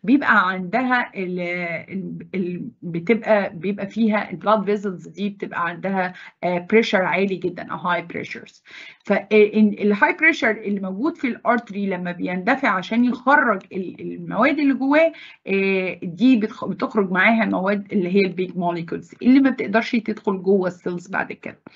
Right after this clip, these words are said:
وما بتقدرش ترجع تاني للفين او الارتري. اوكي؟ آه، and small and cannot enter them. يبقى also the blood vessels have very high pressure, so the blood fluid أو البلازما leaks from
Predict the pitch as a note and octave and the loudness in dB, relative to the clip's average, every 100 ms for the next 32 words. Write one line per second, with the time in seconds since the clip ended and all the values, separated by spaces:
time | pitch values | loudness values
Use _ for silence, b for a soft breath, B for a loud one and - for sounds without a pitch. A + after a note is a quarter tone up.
0 | B _ G#3 G#3 G#3 E3 F3+ G3+ - G#3+ | B _ 4 4 4 -2 0 -2 -2 -2
1 | G3+ A3+ G3+ F#3 F#3 F#3 F#3 F#3 F3 F3 | 0 2 2 0 -2 -4 -4 -6 -8 -8
2 | D3+ F3+ F3+ F3+ F3 - C#3+ - - - | -6 -6 -6 -8 -10 -10 -12 -12 -16 -16
3 | _ _ _ D#3 G#3 F4 B B B B | _ _ _ 0 4 4 B B B B
4 | B G#3 G#3+ G#3+ G#3 - A#3+ A#3 A3 A3+ | B 4 6 6 4 2 4 4 2 -2
5 | A#3 A#3+ A#3+ G#3+ G#3 G3+ G#3 G3+ G3+ G3+ | -2 0 -2 -2 -2 -2 -2 -2 -2 -6
6 | G3 F3+ F#3 F#3 - - - _ G3+ F#3+ | -10 -8 -8 -8 -10 -14 -16 _ -2 -2
7 | F3+ - C#4 C#4+ C4+ G3+ G#3+ B3 A#3 A3 | -2 0 0 2 2 4 4 4 0 -2
8 | G3 E3 F#3 A3 G#3 E3 A3 B3 G#3+ G3 | -4 -4 2 2 2 -2 -2 0 0 0
9 | A#3 G3+ A#3+ - F#4+ - F#3+ F#3 E3+ F3+ | 0 -2 -4 -2 -6 -4 -4 -4 -4 0
10 | G#3+ G#3+ G3+ A3 A3+ - F3+ F3+ F#3 B3 | -2 -2 -2 -2 -2 -10 -10 -2 2 2
11 | B3+ D#4+ F4 B B B B B3+ D#4+ C#4 | 0 -4 -6 B B B B 0 2 2
12 | - G3+ G3+ G3+ | -2 -6 -4 -4